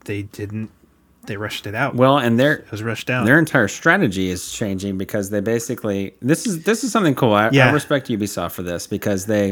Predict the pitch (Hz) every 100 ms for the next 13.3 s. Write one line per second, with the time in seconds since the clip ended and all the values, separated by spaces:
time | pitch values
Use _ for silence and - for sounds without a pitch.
0 | 98 120 123 117 - 120 117 - 117 131
1 | - 107 - - - - - _ _ _
2 | _ _ _ _ - 120 131 101 104 117
3 | 113 170 156 131 127 110 127 117 101 95
4 | - _ _ _ _ _ _ _ _ -
5 | 85 117 - 117 127 123 120 117 107 101
6 | 95 98 - _ _ - 127 120 - 101
7 | 101 - - 101 98 95 90 85 - 113
8 | 101 98 - 73 73 - 123 98 92 107
9 | 104 139 120 104 76 80 82 90 - -
10 | - - 107 104 101 80 113 123 120 107
11 | 107 101 98 - 120 104 95 85 60 -
12 | 123 110 - _ _ _ _ - 87 80
13 | 73 67